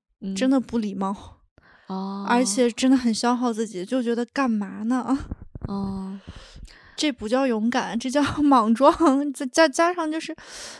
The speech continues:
Speaker 2: 呃，这个行为我是挺不喜欢的。我不喜欢的原因就是因为我看到了自己之前的一些做法，
Speaker 1: 嗯。嗯，嗯。
Speaker 2: 会让我觉得，嗯，不好。
Speaker 1: 对，你可能会觉得，啊，我之前为什么会有这样的行为？<laughs> 就是你当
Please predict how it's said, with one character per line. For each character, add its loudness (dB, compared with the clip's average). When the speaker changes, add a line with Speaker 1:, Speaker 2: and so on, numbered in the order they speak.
Speaker 2:
呃， 4
这 2
个 4
行 0
为 4
我 6
是 -2
挺 0
不 -2
喜 -4
欢 -2
的。 -2
我 -2
不 -2
喜 -2
欢 2
的 2
原 0
因 2
就 2
是 -2
因 4
为 4
我 4
看 -2
到 4
了 0
自 -4
己 -6
之 -4
前 0
的 -2
一 0
些 -2
做 0
法， -12
Speaker 1:
嗯。 -4
嗯， -6
嗯。 -10
Speaker 2:
会 4
让 4
我 -2
觉 -4
得， -2
嗯， -6
不 -4
好。 -12
Speaker 1:
对， -10
你 -8
可 -6
能 -4
会 -6
觉 -8
得， -8
啊， -12
我 -6
之 -12
前 -8
为 -2
什 -8
么 -8
会 -2
有 -2
这 -4
样 0
的 -2
行 -2
为？ -6
<laughs> -10
就 -4
是 -2
你 -4
当 4